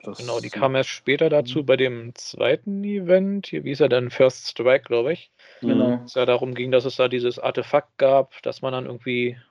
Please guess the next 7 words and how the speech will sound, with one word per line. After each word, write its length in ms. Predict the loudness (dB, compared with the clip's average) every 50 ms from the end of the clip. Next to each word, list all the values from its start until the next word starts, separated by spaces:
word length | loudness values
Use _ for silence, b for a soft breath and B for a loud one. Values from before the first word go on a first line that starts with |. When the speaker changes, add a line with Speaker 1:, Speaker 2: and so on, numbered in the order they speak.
| _ -20 -20
Speaker 2:
äh, 280 | -16 -14 -12 -10 -10 -8
dass 180 | -8 -8 -8
irgendwie 200 | -10 -6 -6 -6
cybertronische 720 | -4 -4 -8 -4 -4 -4 -6 -2 -2 -2 0 2 2 2
Technologie 500 | 2 0 0 0 2 2 2 0 0 -2
vernichten 400 | 4 4 4 4 2 -2 -4 -6
konnte. 340 | 0 0 0 4 4 0 0